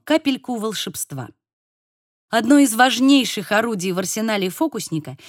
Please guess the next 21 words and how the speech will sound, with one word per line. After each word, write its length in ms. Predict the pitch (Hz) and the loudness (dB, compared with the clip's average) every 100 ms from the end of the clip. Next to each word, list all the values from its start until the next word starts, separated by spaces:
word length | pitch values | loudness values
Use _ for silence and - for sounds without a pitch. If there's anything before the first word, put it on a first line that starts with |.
| - - - | -20 -14 -2
приём, 360 | 233 254 381 | 2 2 2
который 360 | 285 277 320 302 | 0 0 4 4
называется 800 | 262 214 233 294 294 - 262 - | 2 -2 0 2 2 0 -2 -2
навязыванием. 960 | 220 302 302 180 135 131 123 123 - _ _ _ _ _ _ | 0 2 2 0 -2 -8 -8 -10 -14 _ _ _ _ _ _
В 100 | - | -2
простейшей 640 | - 294 - 302 - 302 | 2 2 4 2 2 -2
форме 420 | - 339 302 220 202 | 0 2 2 0 0
он 180 | 269 269 | 2 2
выглядит 540 | 277 233 233 220 - | 2 -2 -4 -6 -6
так. 260 | 190 135 _ _ - - | -8 -8 _ _ -20 -20
Фокусник 800 | - 359 320 311 - 277 - - | 0 2 4 2 2 0 0 -6
кладёт 440 | 262 262 269 359 - | 0 2 2 -2 -2
перед 260 | 254 214 | -2 0
вами 300 | 269 277 233 | 2 2 0
две 280 | 185 208 202 | -4 -4 -4
карты 560 | - 339 359 - 294 - | 0 2 2 2 0 0
лицом 460 | 208 220 - 247 190 | -4 -6 -4 -4 -4
вниз. 420 | 160 - - _ _ _ _ _ _ _ | -6 -8 -14 _ _ _ _ _ _ _
Чтобы 440 | - - 277 247 | -10 0 2 2
фокус 500 | - 277 254 220 - | 0 0 0 -2 -6
удался, 540 | 233 226 339 330 175 | -2 4 4 4 -4